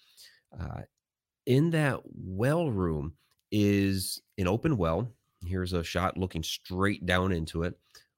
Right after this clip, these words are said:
that has water in it. And then the, the construction of the room is as such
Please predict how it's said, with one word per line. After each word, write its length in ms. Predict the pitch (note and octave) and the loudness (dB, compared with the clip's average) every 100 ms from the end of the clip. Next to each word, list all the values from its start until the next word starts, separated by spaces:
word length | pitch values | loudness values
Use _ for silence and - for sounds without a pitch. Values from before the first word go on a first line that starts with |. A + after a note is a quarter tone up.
| _ _ | _ _
that 180 | A2+ G#2+ | 0 2
has 340 | A2+ D3+ D3 | 0 0 -2
water 460 | F#2+ B2+ F#3 G#2 D#2+ | -2 0 0 0 -2
in 80 | C#2+ | -4
it. 180 | - _ _ _ _ _ - | -8 _ _ _ _ _ 0
And 240 | A2+ A2 | 2 2
then 640 | A2 B2 B2+ C3 - F#2+ G#2 | 2 2 2 0 -2 -10 -6
the, 480 | A2 A2 G#2 G2 F#2+ - _ _ _ _ _ _ _ _ _ _ _ _ _ _ | -2 0 0 0 -4 -10 _ _ _ _ _ _ _ _ _ _ _ _ _ _
the 80 | A#2 | -2
construction 640 | A#2+ - - E3 - C#3 - | -2 -2 -2 -2 0 -2 0
of 140 | A2 | 0
the 100 | G#2 | 0
room 360 | G2 B2+ B2 G#2 | 0 4 4 2
is 240 | G2 G2 | 0 0
as 200 | G2 F#2 | 0 0
such 300 | - F#2 - | 0 -2 -2